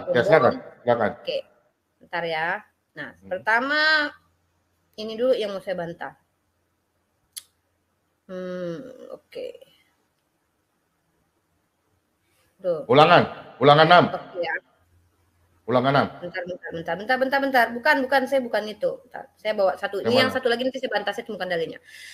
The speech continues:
Speaker 2: Pak Bomom bilang bahwa Tuhan itu tidak pernah berfirman melalui malaikat. Nah, ini saya bilang Pak Bomom baca Bible lagi dengan seksama di Perjanjian Lama.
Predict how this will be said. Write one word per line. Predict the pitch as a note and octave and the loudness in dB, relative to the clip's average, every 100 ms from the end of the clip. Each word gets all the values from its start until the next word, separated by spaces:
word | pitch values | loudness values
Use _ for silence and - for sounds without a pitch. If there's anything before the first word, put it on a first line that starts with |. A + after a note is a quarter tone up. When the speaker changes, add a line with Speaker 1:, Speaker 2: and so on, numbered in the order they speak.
| - | -4
Speaker 2:
Pak | - C4+ | 4 6
Bomom | E4 G4+ | 6 4
bilang | F#4+ F#4+ G4+ | 4 4 6
bahwa | F4 E4 D#4+ | 6 4 4
Tuhan | E4+ E4+ | 2 0
itu | F4 A4+ | 0 0
tidak | A4 D#4+ | 2 2
pernah | D#4+ F4 | 2 0
berfirman | F4 E4 E4+ F4+ | -2 -4 -4 -2
melalui | D#4 D4 C#4+ | -2 -2 -2
malaikat. | C#4 C#4 C#4+ A#3+ A3 A3 | -2 -2 -4 0 0 -2
Nah, | F3 F3+ | -10 -8
ini | A3+ | -4
saya | C4+ C4+ | 0 0
bilang | B3+ C4 B3 | 0 -2 -2
Pak | G3+ | -4
Bomom | F3+ G3+ | -6 -4
baca | A3+ A3 A#3 | -4 -4 -2
Bible | A#3+ A#3 B3 | -2 0 0
lagi | B3+ A#3 B3+ | 0 -2 -4
dengan | B3+ B3+ | -4 -4
seksama | B3+ - C4 C#4 D4 D4 C4+ | -6 -6 -4 -2 0 0 0
di | |
Perjanjian | B3+ B3 B3+ B3+ | -2 -2 -2 -2
Lama. | C4+ D4+ D4 C#4 C4 | -4 -2 0 0 0